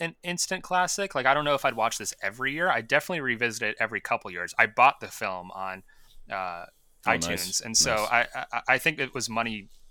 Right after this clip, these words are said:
Speaker 1: well spent.
Speaker 2: Mm-hmm.
Speaker 1: Um, I, I think it's a really solid little slow burn B movie with more brains and more heart than I was expecting.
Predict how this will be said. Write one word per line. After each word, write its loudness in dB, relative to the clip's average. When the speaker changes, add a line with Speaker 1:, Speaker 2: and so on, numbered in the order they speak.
Speaker 1:
well -2
spent. -4
Speaker 2:
Mm-hmm. -2
Speaker 1:
Um, 4
I, 2
I 2
think -2
it's 0
a -4
really -2
solid 4
little -4
slow 0
burn -4
B -4
movie -8
with -4
more 0
brains -2
and -6
more 0
heart 2
than -6
I 0
was -6
expecting. -8